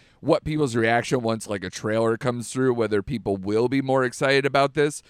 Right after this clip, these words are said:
or whether they'll be like, "Well, we got nineteen seventeen, like, two years ago, man. Like,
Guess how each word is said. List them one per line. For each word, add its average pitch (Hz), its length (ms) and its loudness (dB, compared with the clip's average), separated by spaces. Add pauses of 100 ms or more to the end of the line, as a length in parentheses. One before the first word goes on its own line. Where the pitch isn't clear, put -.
(140)
or 123 100 4
whether 147 240 6
they'll 131 160 4
be 131 160 2
like, 117 320 0 (480)
"Well, 180 240 6
we 185 120 2
got 196 280 2
nineteen 170 480 -2
seventeen, 139 920 0 (180)
like, 117 240 -2 (280)
two 185 220 -4
years 113 320 0
ago, 85 260 -6
man. 87 300 -8
Like, 104 320 -6